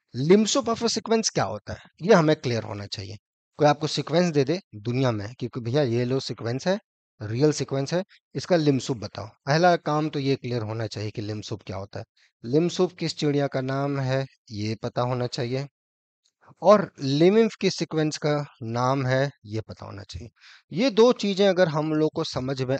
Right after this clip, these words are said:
आ गई, तो नाइंटी परसेंट क्वेश्चन आपका यहाँ पे बन गया, क्योंकि क्वेश्चन उसी पे बेस्ड है, ठीक है? और सीक्वेंस के कन्वर्जेंस में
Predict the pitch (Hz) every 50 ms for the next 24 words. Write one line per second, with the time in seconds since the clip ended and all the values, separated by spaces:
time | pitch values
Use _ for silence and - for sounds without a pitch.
0 | _ - 123 120 127 135 139 113 104 92 87 _ _ _ _ _ _ - 139 135
1 | 147 151 170 175 165 185 170 156 151 156 147 - 147 127 - - 131 120 113 -
2 | - 113 104 - 107 110 113 90 95 92 92 92 92 95 - _ _ _ - -
3 | 143 - 170 160 - - 180 160 - 170 147 - 196 180 - 147 113 117 107 -
4 | - - - - _ _ _ _ _ _ _ _ _ _ _ _ _ _ _ _
5 | _ _ _ _ _ _ _ _ _ _ - 110 107 - 185 208 214 _ _ _
6 | _ _ _ _ _ - - 156 190 220 226 202 151 107 - _ - - _ -
7 | - - - 180 - - 202 240 247 240 - 254 233 - 196 165 156 139 147 147
8 | 143 180 208 202 - - 123 117 98